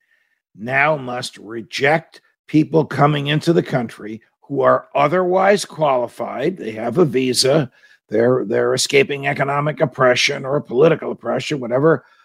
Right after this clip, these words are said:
uh, the reason is for their entering the country. If they come from a country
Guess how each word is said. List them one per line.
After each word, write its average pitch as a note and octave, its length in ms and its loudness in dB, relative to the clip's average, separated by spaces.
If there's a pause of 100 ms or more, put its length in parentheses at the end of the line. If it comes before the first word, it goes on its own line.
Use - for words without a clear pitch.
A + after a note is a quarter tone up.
(140)
uh, B2 240 4
the A#2+ 140 -2
reason C3+ 420 0
is C3+ 320 0
for B2 180 -8
their C3 280 0
entering C#3+ 460 -2
the C3 60 -10
country. D3 540 -4 (1080)
If E3+ 260 2
they D3 180 0
come C#3+ 240 -2
from C3 180 -10
a B2 80 -8
country A#2+ 640 -4